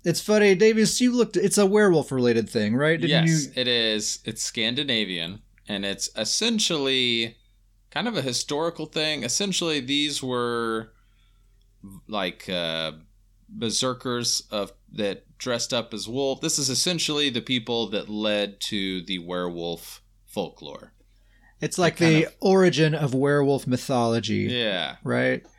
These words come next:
Speaker 2: They, they dressed up in wolf skin, sounded like they were crazy, howled like wolves, and then people, I guess,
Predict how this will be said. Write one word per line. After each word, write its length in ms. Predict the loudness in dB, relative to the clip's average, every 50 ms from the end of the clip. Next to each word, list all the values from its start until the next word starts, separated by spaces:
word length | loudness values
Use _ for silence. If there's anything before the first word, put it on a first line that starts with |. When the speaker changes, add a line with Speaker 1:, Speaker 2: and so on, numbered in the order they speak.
| _ _ -8
Speaker 2:
They, 120 | -6 -6 -6
they 180 | -4 -4 -4
dressed 320 | -4 -2 -2 -4 -4 -2 -4
up 240 | -4 -4 -4 -6 -12
in 180 | -10 -8 -4
wolf 200 | -4 -4 -4 -4
skin, 680 | -6 -8 -4 -4 -2 -2 -2 -2 -2 -4 -4 -4 -6 -8 -8
sounded 280 | -8 -6 -6 -4 -4
like 140 | -6 -6 -4
they 80 | -6 -6
were 80 | -6
crazy, 580 | -6 -6 -4 -2 -2 -2 -2 -4 -4 -4 -4 -4
howled 240 | -4 -6 -6 -4 -6
like 180 | -8 -6 -6
wolves, 520 | -8 -6 -4 -4 -4 -4 -4 -4 -6 -8 -8
and 180 | -8 -10 -8
then 320 | -10 -10 -10 -10 -12 -14 -12
people, 280 | -14 -14 -12 -10 -8 -8
I 100 | -8 -8
guess, 420 | -10 -10 -10 -8 -6 -6 -6 -6